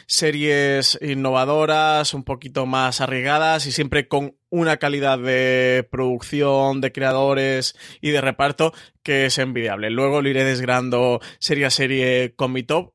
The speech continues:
pero para mí es de mis canales favoritos y de los que más alegría me dan cada año y de los que suelo estar pendiente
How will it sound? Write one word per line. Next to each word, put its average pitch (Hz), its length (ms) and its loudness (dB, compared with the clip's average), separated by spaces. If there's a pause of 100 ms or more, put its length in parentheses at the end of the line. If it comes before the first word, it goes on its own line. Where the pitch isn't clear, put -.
pero 143 260 -2
para 143 240 2
mí 202 240 -4 (420)
es 190 140 0
de 214 80 0
mis 208 120 0
canales 190 200 2
favoritos 190 580 -2
y 165 220 0
de 151 140 -2
los 147 100 -2
que 156 120 -4
más 175 240 0
alegría 180 340 0
me 170 80 0
dan 165 160 2
cada 160 160 2
año 180 120 0
y - 20 0
de 190 60 0
los 170 80 0
que 160 100 -4
suelo 170 160 0
estar 175 240 -2
pendiente 175 560 -2